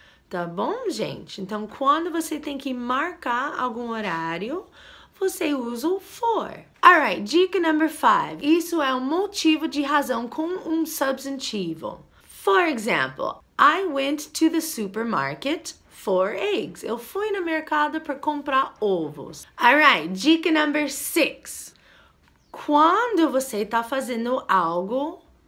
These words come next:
para alguém. Ok, gente? Deixe-me dar um exemplo. "Can I hold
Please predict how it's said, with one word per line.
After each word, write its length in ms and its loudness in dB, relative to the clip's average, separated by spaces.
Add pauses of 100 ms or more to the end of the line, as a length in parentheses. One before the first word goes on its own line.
(140)
para 420 6
alguém. 720 -2 (600)
Ok, 440 -6
gente? 400 -6
Deixe-me 420 0
dar 220 2
um 100 -2
exemplo. 880 -4
"Can 480 2
I 60 -2
hold 720 0